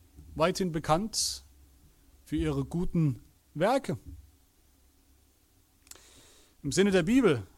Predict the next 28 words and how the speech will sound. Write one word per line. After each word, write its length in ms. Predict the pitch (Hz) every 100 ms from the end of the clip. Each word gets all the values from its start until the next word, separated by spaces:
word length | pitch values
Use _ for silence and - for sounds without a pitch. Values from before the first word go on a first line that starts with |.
| _
nicht 180 | 151 156
selbst 640 | - 170 214 - - -
ausgedacht, 560 | 165 214 - 147 143 -
was 120 | 156
ein 80 | 160
gutes 360 | 151 170 147 147
Werk 240 | 156 156
macht, 320 | 180 233 -
sondern 240 | - 165 147
das, 240 | 180 -
was 180 | 180 -
Gott 180 | 180 175
sagt, 380 | - 240 269
nach 100 | 175
seinem 360 | 156 180 202 190
Gebot, 340 | 160 196 262
was 160 | 196 180
gute 260 | 214 214 190
Werke 280 | 196 202
sind. 240 | 190 277 190
Wie 120 | 262
viele 220 | 269 269
Gemeinden 400 | 226 208 233 277
und 80 | 226
Kirchen 260 | 226 240 214
sind 140 | 208
dafür 160 | 208 214
bekannt? 500 | 190 262 262 -